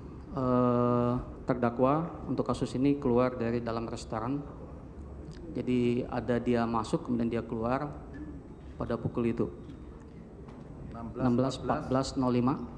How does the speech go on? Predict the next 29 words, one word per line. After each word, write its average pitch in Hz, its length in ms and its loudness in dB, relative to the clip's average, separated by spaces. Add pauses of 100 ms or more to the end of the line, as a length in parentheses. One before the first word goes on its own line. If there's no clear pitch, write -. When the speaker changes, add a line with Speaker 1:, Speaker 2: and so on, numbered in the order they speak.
(100)
Speaker 2:
Nol, 120 160 -6
Speaker 1:
Ya, 117 80 -6 (320)
Speaker 2:
nol 123 80 -2
lima, 117 280 0 (200)
Speaker 1:
ya. 117 160 2
Speaker 2:
ya. 131 160 -4
Speaker 1:
Masuk 143 480 4
dengan 123 320 4
membawa 117 800 2
paper 123 240 2
Speaker 2:
Tas, 131 80 -4
Speaker 1:
bag. 143 100 2 (380)
Speaker 2:
paper 113 180 -8 (140)
bag. 127 160 -4
Speaker 1:
Ya, 113 240 -4 (240)
di 135 160 0
zoom 127 160 6
in 131 160 2
Speaker 2:
Dan 120 80 2
Speaker 1:
lagi, 131 160 0
Speaker 2:
tas. - 160 -4
Speaker 1:
ya. 107 140 -6 (1600)
Ma-, - 160 -8 (640)
majuin, 123 220 0 (100)
ya. 95 100 -6 (800)
Itu 123 160 -4
dia. 113 240 0 (1600)
Geser, 117 320 -4 (160)
terus. 135 240 -2